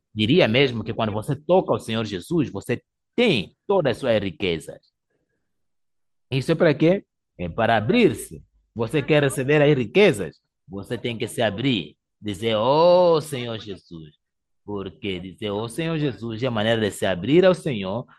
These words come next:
para que o Senhor venha a nós com todas as suas riquezas. "Ó Senhor Jesus,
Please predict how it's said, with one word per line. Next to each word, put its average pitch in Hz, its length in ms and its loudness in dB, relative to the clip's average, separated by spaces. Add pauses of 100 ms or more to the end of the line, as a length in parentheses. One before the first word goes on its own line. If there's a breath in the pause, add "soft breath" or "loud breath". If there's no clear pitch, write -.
para 113 160 2
que 104 80 -6
o 95 40 -8
Senhor 98 300 -10
venha 170 420 2
a 180 40 2
nós 104 460 -4 (220)
com 107 160 -6
todas 120 420 0
as - 60 -20
suas 104 240 -2
riquezas. 85 600 -8 (300 soft breath)
"Ó 139 640 2
Senhor 104 400 -4
Jesus, 87 720 -12